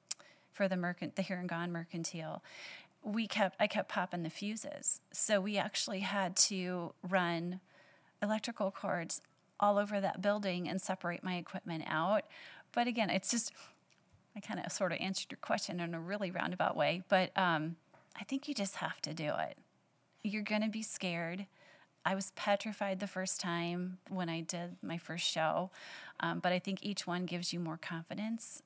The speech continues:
and you've got so many people in your corner that wanna see you succeed and that will help you if you don't understand something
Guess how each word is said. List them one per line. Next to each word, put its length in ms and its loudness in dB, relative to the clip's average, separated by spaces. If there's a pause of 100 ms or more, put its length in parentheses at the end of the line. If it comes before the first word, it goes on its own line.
and 400 0 (680)
you've 300 -4
got 300 -2
so 280 2
many 260 0
people 520 -2
in 140 -2
your 140 -4
corner 560 -4
that 180 0
wanna 460 0
see 180 -2
you 180 -6
succeed 760 -4 (560)
and 200 2
that 200 0
will 600 4 (380)
help 360 -4
you 300 -2
if 240 -4
you 80 -4
don't 200 -2
understand 600 0
something 600 -2